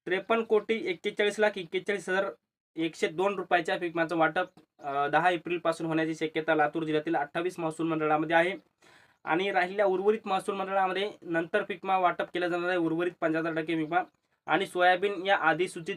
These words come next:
या पिकासाठी पिकाचं वितरण लातूर जिल्ह्यामध्ये केलं जाणार आहे, कारण की लातूर जिल्हाधिकारी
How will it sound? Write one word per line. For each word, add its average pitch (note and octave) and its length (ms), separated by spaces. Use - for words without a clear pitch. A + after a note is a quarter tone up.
या G3+ 120
पिकासाठी F3+ 480
पिकाचं E3+ 360
वितरण F3+ 260
लातूर E3+ 300
जिल्ह्यामध्ये E3 360
केलं D#3+ 180
जाणार D#3+ 160
आहे, F3 140
कारण D#3+ 220
की D#3+ 160
लातूर D#3 260
जिल्हाधिकारी E3 580